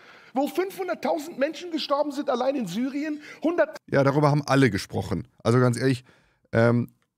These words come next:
Speaker 2: alle, wirklich alle haben über den Syrienkrieg gesprochen. Die ganze Welt hat darüber geredet. Hier waren Demos.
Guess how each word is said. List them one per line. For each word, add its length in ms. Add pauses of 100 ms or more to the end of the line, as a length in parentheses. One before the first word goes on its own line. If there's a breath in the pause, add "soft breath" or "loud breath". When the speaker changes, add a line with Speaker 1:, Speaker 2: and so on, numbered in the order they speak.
(100)
Speaker 2:
alle, 360 (300)
wirklich 320 (220)
alle 320
haben 160
über 100
den 140
Syrienkrieg 500
gesprochen. 560 (160 soft breath)
Die 60
ganze 340
Welt 300
hat 100
darüber 260
geredet. 440
Hier 160
waren 320
Demos. 640